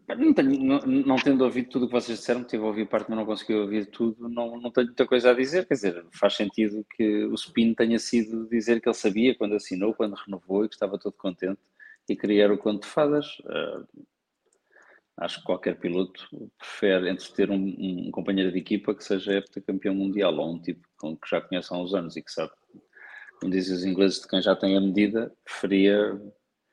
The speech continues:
preferia o que já tinha, mas, eh, também é verdade que, que ter um companheiro de equipa daquele calibre lhe vai permitir, se as coisas lhe correrem bem,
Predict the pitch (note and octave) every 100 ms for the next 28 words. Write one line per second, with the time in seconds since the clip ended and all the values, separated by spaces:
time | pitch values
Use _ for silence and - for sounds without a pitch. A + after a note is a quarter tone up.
0 | - - - - - - G#2+ G2+ G#2 A#2
1 | - - A2 G#2 F#3+ F3 D#3 G#2+ - D#2+
2 | D#2 C#2+ C2+ - G1+ - - - - G2
3 | F#2+ F#2 F#2+ F#2 G2 - - - - G#2+
4 | G2+ - G2+ - G#2 G2 F#2+ G2 G2+ G2+
5 | G2 G#2 G2+ G2+ G2 G2+ - G#2+ A2 B2
6 | A#2 A#2+ A#2 A#2 A2+ B2 B2 C3 D3 -
7 | _ _ _ _ - F#2 - F#2+ F#2+ -
8 | - G#2 G2+ G#2 G2 A2